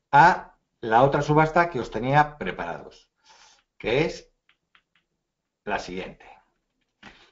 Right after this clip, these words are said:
Y además aprovecho para contaros una cosa. Mira, esta es una empresa de Barcelona que se llama Oportunidades de Subastas. Yo os he mencionado en un post reciente de Rankia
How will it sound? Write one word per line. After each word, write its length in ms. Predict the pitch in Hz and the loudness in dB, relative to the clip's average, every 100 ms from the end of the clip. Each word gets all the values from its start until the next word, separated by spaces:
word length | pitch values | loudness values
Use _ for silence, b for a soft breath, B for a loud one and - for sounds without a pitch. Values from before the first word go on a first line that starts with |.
| - | -2
Y 100 | 127 | 2
además 360 | 139 185 202 | 4 4 4
aprovecho 320 | 190 185 185 | 2 2 0
para 140 | 180 160 | 2 0
contaros 560 | 139 165 180 180 - _ | 2 2 2 0 -8 _
una 260 | 143 101 - | -6 -6 -8
cosa. 340 | - - - _ _ _ _ _ | -18 -20 -20 _ _ _ _ _
Mira, 400 | 139 117 90 - _ | -4 -2 -4 -10 _
esta 200 | 190 190 | -2 2
es 60 | 190 | 6
una 100 | 196 | 6
empresa 560 | - 190 190 220 220 - | 6 4 4 2 0 -6
de 120 | 127 | 0
Barcelona 440 | 117 113 139 156 175 | 2 2 2 2 2
que 80 | |
se 100 | 151 | 2
llama 300 | 160 185 185 - | 4 4 2 2
Oportunidades 800 | 147 131 127 131 131 151 180 | 2 4 0 0 4 6 6
de 60 | 147 | 2
Subastas. 480 | - 95 87 - - - b b b | -2 -6 -8 -12 -20 -20 b b b
Yo 540 | 139 196 220 220 208 | 6 8 10 10 10
os 120 | 180 | 8
he 60 | 185 | 6
mencionado 360 | 190 190 185 185 | 4 4 4 4
en 60 | |
un 160 | 175 170 | 2 4
post 280 | 180 170 151 | 4 4 2
reciente 380 | 143 170 160 | -2 -2 4
de 120 | 151 151 | 6 6
Rankia 500 | 175 - 165 190 | 4 4 2 0